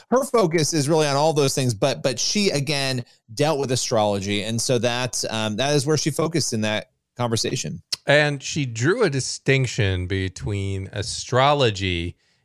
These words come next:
Speaker 2: and astronomy. What, what's, can you explain that a little bit?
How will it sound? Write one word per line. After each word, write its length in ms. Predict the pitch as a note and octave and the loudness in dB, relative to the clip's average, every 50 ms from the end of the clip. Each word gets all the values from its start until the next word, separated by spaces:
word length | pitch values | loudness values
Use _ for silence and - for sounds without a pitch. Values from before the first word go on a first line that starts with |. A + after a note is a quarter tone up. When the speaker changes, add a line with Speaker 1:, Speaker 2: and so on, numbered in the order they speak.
| _ _ _ | _ _ _
Speaker 2:
and 320 | A#2+ A2 G#2+ G#2 G2+ G#2+ - - | 0 2 2 2 0 -2 -4 -6
astronomy. 880 | A#2 - - - - - A#2+ A#2+ A#2 A#2 G#2+ G2 F2+ E2+ E2 E2+ E2 D#2+ - - | -6 -6 -6 -6 0 2 2 4 4 2 2 0 0 -2 -4 -4 -6 -10 -12 -10
What, 420 | G#2+ G2+ A#2+ C#3 C#3 C3 A#2 G#2+ | -2 2 2 2 4 2 0 0
what's, 440 | G#2+ C3+ D3+ C#3+ - - - - - _ _ _ _ - | 0 -2 -2 -2 -4 -10 -12 -14 -18 _ _ _ _ -4
can 120 | C3 B2+ | -2 0
you 80 | C#3+ D3+ | 0 0
explain 420 | B2+ - - - B2+ B2 B2+ B2+ | -2 -2 -4 -2 0 0 2 2
that 140 | B2+ B2 B2 | 2 2 2
a 40 | A#2+ | 2
little 180 | A#2+ A#2+ A#2+ | 2 2 2
bit? 240 | A2+ A2+ A2+ A2+ - | 2 0 -2 -2 -6